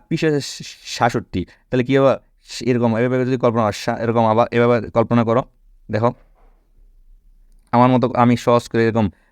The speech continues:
তুমি মনে করো এই যে চুয়াত্তর, ঠিক আছে? এই যে ধরো আর একটু এই পাশে লিখি, এই যে ধরো চুয়াত্তর,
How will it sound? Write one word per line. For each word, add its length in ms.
তুমি 100
মনে 160
করো 100
এই 120
যে 80
চুয়াত্তর, 580
ঠিক 140
আছে? 160
এই 80
যে 100
ধরো 380
আর 160
একটু 300
এই 100
পাশে 260
লিখি, 340
এই 100
যে 80
ধরো 160
চুয়াত্তর, 520